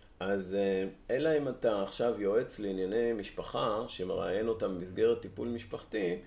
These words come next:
אתה לא אמור לשאול אותם, אה, במסגרת של רעיון עבודה על התוכניות המשפחתיות, כי זה לא קשור לעניין. אגב, אם אתה כבר יודע, שמת פה כהנחת יסוד, שאתה יודע שהיא נשואה טריה,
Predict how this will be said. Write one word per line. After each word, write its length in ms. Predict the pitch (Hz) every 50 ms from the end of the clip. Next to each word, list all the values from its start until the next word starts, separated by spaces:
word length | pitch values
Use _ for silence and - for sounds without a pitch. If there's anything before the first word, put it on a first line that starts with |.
| - - - - - -
אתה 120 | - -
לא 180 | 117 131 143 147
אמור 240 | 143 139 135 127
לשאול 320 | 120 117 117 - 117 113 117
אותם, 440 | 113 113 - 113 104 101 95 95 95
אה, 160 | 95 92 95 92
במסגרת 480 | 90 95 95 92 87 - 107 113 117 113
של 80 | - 113
רעיון 220 | 110 113 117 123
עבודה 320 | 123 113 120 120 131 135
על 80 | 127 110
התוכניות 400 | 98 - - - 107 104 113 113
המשפחתיות, 680 | 123 120 117 - - 151 147 - - 240 240 185 -
כי 120 | - 127 113
זה 120 | 107 110
לא 100 | 110 127 123
קשור 340 | - 135 - - 123 113 117
לעניין. 440 | 117 110 107 110 113 117 107 92 78 - - - - - - - - - - - - -
אגב, 380 | - - 107 117 139 120 - 90 - -
אם 160 | - 151 180 190
אתה 140 | - -
כבר 240 | 156 - 120 113 104
יודע, 440 | 101 92 92 90 131 170 180 131 92 85 - - - - - -
שמת 220 | - 113 127 - 117
פה 160 | - - 110 -
כהנחת 460 | - 101 98 95 - - 117 - -
יסוד, 320 | 107 - - 135 117 -
שאתה 260 | - - 87 - -
יודע 300 | 90 92 85 98 139 156
שהיא 220 | 156 - - 113 104
נשואה 380 | 101 95 95 - 110 92 - 117
טריה, 520 | - - 98 98 107 135 185 202 165 170